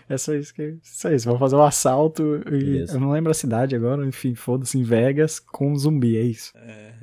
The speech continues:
Speaker 3: é. Aí, pra quem curte aqui também, se não me engano, agora eles começaram as gravações de Thor, Love and Thunder, lá na Austrália.
Speaker 1: Mas é pra esse ano,
Speaker 3: Não,
Speaker 1: Thor?
Speaker 3: começaram gravações só.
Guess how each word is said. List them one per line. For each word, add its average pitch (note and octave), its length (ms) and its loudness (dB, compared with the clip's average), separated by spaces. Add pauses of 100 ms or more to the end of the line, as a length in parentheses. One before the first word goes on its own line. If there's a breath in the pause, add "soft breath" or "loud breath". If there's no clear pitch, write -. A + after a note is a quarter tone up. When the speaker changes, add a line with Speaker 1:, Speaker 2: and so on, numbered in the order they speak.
(100)
Speaker 3:
é. A2 380 -14 (100)
Aí, C3 160 -6
pra C#3 240 -2
quem F3 280 -8
curte G3 440 -4
aqui E3+ 200 -12
também, D#3 340 -10
se D#3+ 140 -16
não D#3+ 100 -12
me D#3 80 -12
engano, C#3 300 -8
agora C3 220 -6
eles C3+ 140 -12
começaram C3 680 -10
as A#2+ 100 -8
gravações A#2+ 760 -10
de A#2 400 -6
Thor, A#2 320 -6 (100)
Love A#2 240 -8
and G#2+ 120 -10
Thunder, A2+ 460 -14
lá A2 120 -12
na A2+ 60 -8
Austrália. G2+ 440 -12
Speaker 1:
Mas C3 100 -2
é C3 60 -2
pra A#2 120 0
esse A#2 180 -4
ano, A3 180 0
Speaker 3:
Não, G3 220 2
Speaker 1:
Thor? C#4+ 140 -4
Speaker 3:
começaram G3+ 340 -8
gravações D#3+ 680 -6
só. A2 260 -14